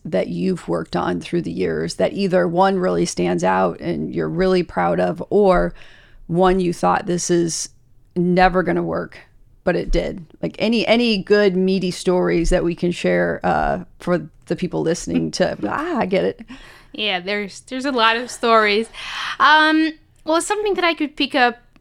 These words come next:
Speaker 2: again, this is something I did back in, back in Helsinki. We, we worked with, um, with American company who were, um, they were doing, like, a market expansion,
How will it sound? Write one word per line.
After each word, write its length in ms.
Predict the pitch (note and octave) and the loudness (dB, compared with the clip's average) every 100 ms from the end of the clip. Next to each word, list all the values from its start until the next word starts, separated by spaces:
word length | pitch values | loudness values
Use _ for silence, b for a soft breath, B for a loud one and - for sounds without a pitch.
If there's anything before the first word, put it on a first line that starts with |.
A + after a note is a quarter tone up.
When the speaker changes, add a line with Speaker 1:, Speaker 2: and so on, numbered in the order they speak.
| _ | _
Speaker 2:
again, 400 | C4+ B3 B3+ A#3+ | -4 0 2 2
this 240 | A#3 A#3 - | 2 0 -2
is 80 | - | -4
something 400 | A3+ A3 G#3+ G#3 | -2 -2 -2 2
I 160 | G#3 | 2
did 400 | G3+ G3 F#3+ - - - | 0 -2 -4 -10 -20 -20
back 600 | G3+ G3+ G3+ G3+ G3 - | -20 -18 -6 -2 -2 -4
in, 340 | G#3 G3+ G3 G3 | -8 -8 -8 -6
back 280 | G3 G3 | -6 -6
in 100 | G3 | -8
Helsinki. 800 | F3+ F#3 - D#4 D4 A#3 A3 G3 F3+ F#3+ | -6 -6 0 0 0 0 0 -2 -6 -6
We, 300 | A3 A#3 A#3 | -2 0 -2
we 240 | G3 G#3 A3 | -2 -4 -2
worked 400 | A3 B3 A#3+ B3+ | 2 2 0 -8
with, 160 | G3 | -2
um, 400 | A3 G#3+ G#3 F#3+ | 0 0 -2 -6
with 160 | - A3 | -8 -4
American 440 | A3 A3+ A#3 A#3 | -2 -2 -2 -4
company 480 | G#3+ G3+ G#3 G3 F#3+ | -4 -6 -6 -6 -6
who 240 | F#3 F#3+ F#3 | -6 -6 -2
were, 220 | G3 F#3+ | 0 2
um, 340 | F#3 F#3+ F3+ | 2 0 -4
they 140 | D#3+ G#3 | -6 -4
were 120 | G#3 | -2
doing, 320 | G3+ A3 G#3 | -2 -2 -2
like, 180 | G3 F#3+ | -4 -4
a 20 | |
market 420 | G3+ G#3+ G#3+ G#3 | 0 2 2 -2
expansion, 800 | F#3+ - F#3+ E3 F3+ - C4+ C#4+ | -8 -8 -4 -4 -4 -4 -2 -2